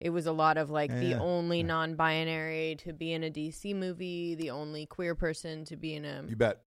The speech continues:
Speaker 2: You don't
Speaker 1: Mm-hmm.
Speaker 2: get to be both of those, by the way.
Speaker 1: Um, I don't actually think you get to tell people what they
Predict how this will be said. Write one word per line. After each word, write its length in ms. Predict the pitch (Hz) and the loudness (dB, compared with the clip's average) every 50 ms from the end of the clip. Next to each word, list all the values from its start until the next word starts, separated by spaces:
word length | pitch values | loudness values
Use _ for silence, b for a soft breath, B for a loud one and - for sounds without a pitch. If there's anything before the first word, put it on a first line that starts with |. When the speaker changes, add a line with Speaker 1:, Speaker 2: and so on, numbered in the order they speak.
| _ - | _ -10
Speaker 2:
You 200 | 185 190 147 113 | -6 0 2 4
don't 100 | 120 127 | 6 6
Speaker 1:
Mm-hmm. 60 | 131 | 6
Speaker 2:
get 100 | 135 131 110 | 4 2 2
to 60 | 107 | 4
be 100 | 120 120 | 4 6
both 240 | 101 113 104 92 - | 8 8 6 6 4
of 60 | 87 | -2
those, 160 | 82 80 80 | -8 -8 -8
by 100 | - - | -8 -10
the 80 | 85 85 | -10 -10
way. 100 | 82 82 - - _ _ _ _ _ _ _ _ _ _ _ _ _ _ _ _ - - - - - | -10 -12 -14 -18 _ _ _ _ _ _ _ _ _ _ _ _ _ _ _ _ -20 -16 -10 -6 -4
Speaker 1:
Um, 340 | 202 202 196 190 196 196 - | -2 0 2 2 0 -2 -4
I 100 | - 196 | -6 -6
don't 160 | 233 269 254 - - | -6 -6 -6 -4 -2
actually 320 | 202 196 - - 202 190 | -4 -2 -2 -2 -4 -4
think 260 | - - 175 156 - | -4 -4 -6 -6 -6
you 160 | 165 165 170 | -6 -4 -2
get 160 | 160 170 160 - | -2 -2 -2 -2
to 100 | - 165 | -4 -6
tell 260 | - - - 160 151 | -4 -4 -4 -4 -4
people 380 | - - 165 - - 160 156 147 | -4 -6 -8 -6 -4 -4 -2 -2
what 260 | 147 156 165 - - | -2 -4 -4 -4 -2
they 280 | 165 160 156 156 151 | -2 0 0 -2 -4